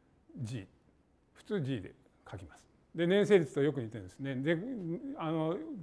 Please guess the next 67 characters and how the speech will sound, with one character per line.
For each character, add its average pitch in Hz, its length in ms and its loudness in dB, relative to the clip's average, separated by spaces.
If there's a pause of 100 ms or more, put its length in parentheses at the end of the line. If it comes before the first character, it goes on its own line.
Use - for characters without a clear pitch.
(180)
ご 156 140 4
記 196 140 -2
憶 185 200 2
の 170 180 0 (460)
方 156 280 4
は、 151 340 6 (720)
ガ 147 140 6
ン 165 80 4
マ 170 160 6
ド 170 140 6
ッ - 20 2
ト - 140 0
っ - 60 -10
て 104 60 -12
い - 20 -10
う 95 40 -12
の 90 60 -12
が 92 60 -14
あ - 20 -14
り 87 60 -16
ま 90 80 -18
し - 60 -20
た 143 80 -12
ね。 139 80 -10
で、 143 240 4
エ 170 40 6
ー 170 80 0
タ、 147 280 4 (400)
あ、 131 100 -6
じ 131 80 -6
ゃ - 40 -6
あ、 - 280 -18
う - 0 -
ん、 107 220 -10
ガ 120 140 -6
ン 139 100 0
マ 123 140 0
ド 135 100 -2
ッ - 40 0
ト。 - 160 -16 (360)
で、 156 100 2
こ 175 140 4
こ 196 140 6
に 185 80 6
エ 196 100 8
ー 196 80 4
タ 151 100 6
っ 127 60 2
て 120 80 -8
い - 20 -4
う 98 40 -6
の 98 40 -8
が 98 80 -8
あ 90 40 -6
り 90 80 -12
ま 87 100 -16
し - 60 -20
た。 - 60 -20 (360)
で、 131 80 -2
粘 214 240 6
性 240 140 4
率 202 200 0
は 160 200 8 (1200)
エ 165 160 6
ー 165 100 0
タ 127 180 4
で 165 360 2